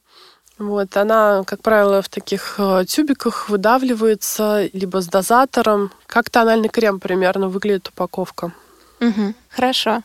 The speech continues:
Speaker 2: Базу нанесли.
Speaker 1: Базу
Speaker 2: Кстати, чем?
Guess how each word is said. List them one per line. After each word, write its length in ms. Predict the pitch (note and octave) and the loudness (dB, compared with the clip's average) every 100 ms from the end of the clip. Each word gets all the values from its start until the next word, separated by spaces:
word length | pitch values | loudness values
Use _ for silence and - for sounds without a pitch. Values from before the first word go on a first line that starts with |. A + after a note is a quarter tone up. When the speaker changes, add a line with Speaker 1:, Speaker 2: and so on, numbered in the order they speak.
| _ | _
Speaker 2:
Базу 380 | - A#3+ A#3 A3+ | 2 4 4 2
нанесли. 640 | G#3+ G#3+ G#3+ - G3+ A#3 - - - | 0 -2 -4 -4 -4 -4 -10 -20 -8
Speaker 1:
Базу 300 | G#3 G3+ B3 - | 0 2 2 2
Speaker 2:
Кстати, 300 | B3+ B3 B3 | 2 2 0
чем? 320 | - A3 | 2 2